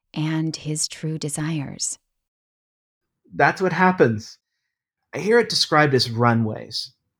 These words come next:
Speaker 2: You have all these gifts coming in.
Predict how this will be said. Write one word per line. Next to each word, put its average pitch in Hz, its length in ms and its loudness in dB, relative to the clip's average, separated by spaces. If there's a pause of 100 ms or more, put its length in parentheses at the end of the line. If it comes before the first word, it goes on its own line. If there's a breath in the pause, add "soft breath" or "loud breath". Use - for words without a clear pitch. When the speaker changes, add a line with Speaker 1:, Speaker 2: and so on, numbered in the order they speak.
(140)
Speaker 2:
You 143 760 0
have 143 320 0
all 139 80 0
these 123 360 -2
gifts - 360 -6
coming 92 300 -10
in. 98 260 -18